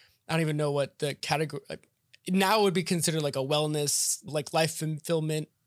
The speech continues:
meaning making type category. But do you know where, like, your parents had these ideas about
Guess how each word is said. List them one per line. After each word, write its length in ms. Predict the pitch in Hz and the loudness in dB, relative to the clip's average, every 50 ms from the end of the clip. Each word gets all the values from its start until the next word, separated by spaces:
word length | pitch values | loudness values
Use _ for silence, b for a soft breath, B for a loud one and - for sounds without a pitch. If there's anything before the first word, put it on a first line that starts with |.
| _ _ _ | _ _ _
meaning 340 | 180 170 185 185 185 180 175 | 0 2 4 4 4 4 4
making 360 | 160 165 160 170 160 160 156 | 2 2 2 0 0 -2 0
type 240 | - 165 147 143 - | 0 0 0 0 0
category. 500 | - 175 160 156 160 143 156 151 147 143 | 2 2 2 2 2 0 0 0 0 -2
But 220 | 143 131 147 143 b b b b b b b b b b b _ _ _ - 185 165 151 | -2 -2 -4 -6 b b b b b b b b b b b _ _ _ -18 -16 -14 -6
do 120 | 151 175 | 0 2
you 160 | 190 196 196 | 4 6 6
know 200 | 190 185 180 196 | 6 6 6 6
where, 280 | 202 190 185 175 165 156 | 6 4 4 4 4 2
like, 260 | 147 143 139 135 - | 0 0 -2 -2 -2
your 140 | 160 170 170 | 0 0 0
parents 380 | 160 165 170 165 170 170 156 - | 2 0 0 0 0 0 0 0
had 180 | 151 156 151 | 0 0 0
these 160 | 151 147 143 | -2 -4 -2
ideas 500 | 151 143 139 147 147 151 156 156 156 143 | -2 -4 -4 -4 -2 0 0 0 0 -2
about 460 | 156 147 139 135 151 147 139 143 - | -2 -4 -4 -4 -2 -2 -2 -2 -4